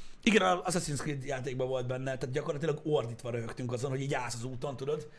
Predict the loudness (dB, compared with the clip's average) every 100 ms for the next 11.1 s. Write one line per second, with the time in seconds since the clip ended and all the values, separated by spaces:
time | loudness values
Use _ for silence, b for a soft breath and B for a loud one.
0 | B B -2 0 4 4 2 -2 -6 -2
1 | 2 4 2 0 -2 -2 -2 -4 -2 -2
2 | -2 -6 -6 -4 -4 -4 -4 -4 -2 0
3 | 0 0 B B 0 2 2 0 -2 -2
4 | -2 0 0 0 -2 -2 -4 -2 -2 -2
5 | -4 -4 4 6 6 6 6 6 4 2
6 | 2 2 2 2 2 2 2 B B 4
7 | 6 4 2 0 -2 -2 -4 2 6 6
8 | 8 4 4 2 2 2 0 -2 -4 0
9 | 4 4 2 -2 0 0 4 4 6 4
10 | 2 2 -2 -2 0 0 0 0 -2 -2